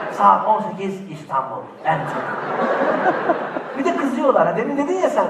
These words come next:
"Ablacığım ne dedin?" "Facebook" dedin değil mi? "Facebook, Facebook'a koyacağım" falan. Hayır. Koy, onu da koy anasını satayım. Ya en son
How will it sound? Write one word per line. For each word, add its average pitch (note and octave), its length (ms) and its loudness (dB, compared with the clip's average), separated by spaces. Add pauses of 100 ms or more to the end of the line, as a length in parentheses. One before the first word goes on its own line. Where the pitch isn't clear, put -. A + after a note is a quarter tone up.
"Ablacığım F#3+ 400 0
ne C#4+ 200 4
dedin?" C#4+ 120 2 (120)
"Facebook" A#3 440 -2
dedin D3 280 -4
değil C4+ 120 -2
mi? - 120 -4
"Facebook, C3+ 440 -6
Facebook'a C3 480 -4
koyacağım" - 440 -6
falan. - 160 -10 (120)
Hayır. - 200 -10 (260)
Koy, - 200 6 (100)
onu - 240 2
da - 160 0
koy - 160 -4
anasını - 320 -12 (120)
satayım. - 260 -2 (960)
Ya A3 220 6
en C#4 300 6
son G3+ 140 -4